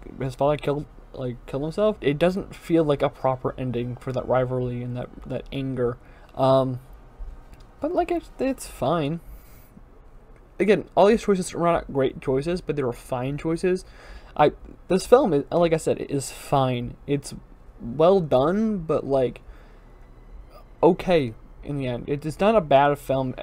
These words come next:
it, in whatever respect. It's, it's a good film, and just, I think a lot of people need to look back at it and kind of, like, dissect it properly and kind of look at it through the lens of this, the film by itself. You can't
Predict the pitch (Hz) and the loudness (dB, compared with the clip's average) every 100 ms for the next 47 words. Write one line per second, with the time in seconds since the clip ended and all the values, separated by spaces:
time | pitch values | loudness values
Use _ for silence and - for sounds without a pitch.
0 | - 143 131 - - - 147 139 123 139 | -2 0 0 -4 -16 -8 -6 -4 -4 -2
1 | 135 123 120 - 127 131 131 139 131 147 | 0 -2 -4 -6 -8 -6 -6 -6 -4 -4
2 | 131 - 135 165 165 - 139 131 143 131 | -6 -8 -4 -2 -2 -2 -2 0 0 -4
3 | 127 135 127 123 - - - - - - | -4 -6 -8 -12 -12 -20 -20 -20 -20 -20
4 | - - - - - - - - - - | -20 -20 -20 -20 -20 -20 -20 -20 -10 -4
5 | 151 185 175 160 160 151 147 135 - 147 | 0 4 4 4 0 0 0 -2 -2 -2
6 | 139 131 123 139 135 139 131 - - - | 0 0 -2 -2 -2 -2 -6 -14 -20 -18
7 | - 139 - 135 131 123 117 127 127 - | -10 -8 -4 -4 -2 -2 0 0 -2 -2
8 | 127 - - - 123 123 139 139 143 - | -8 -8 -10 -6 -6 -2 0 0 -4 -10
9 | - - - 131 - 131 131 135 127 127 | -20 -20 -10 -8 -4 -4 -2 -2 -2 -2
10 | 135 131 123 120 120 127 127 - - - | -4 -4 -4 -6 -4 -4 -6 -16 -20 -20
11 | - - - - 143 147 151 - 139 139 | -20 -20 -20 -16 -4 0 0 -2 -4 0
12 | 139 123 - - - - 156 - 175 | -2 -2 -6 -6 -8 -8 -8 -2 -2